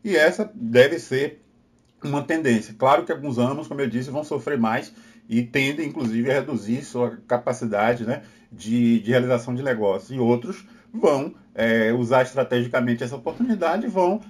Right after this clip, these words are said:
ampliar, é, a, os seus negócios de uma forma geral.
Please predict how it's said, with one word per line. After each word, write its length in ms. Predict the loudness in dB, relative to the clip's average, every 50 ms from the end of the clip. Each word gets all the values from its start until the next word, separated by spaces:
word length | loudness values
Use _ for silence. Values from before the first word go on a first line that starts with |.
| -16 -12
ampliar, 640 | -12 -10 -4 -2 2 4 6 8 8 6 4 2 -6 -20 -20 -20 -20 -20 -20 -6 2
é, 280 | 4 4 4 4 4 2
a, 160 | 2 2 2 0
os 80 | -4 -4
seus 240 | -2 -2 -2 0 0
negócios 440 | -2 -2 0 0 0 0 -2 -6 -10
de 40 |
uma 80 | -12 -8
forma 240 | -6 -4 -4 -2 -2
geral. 340 | 0 0 0 0 -4 -8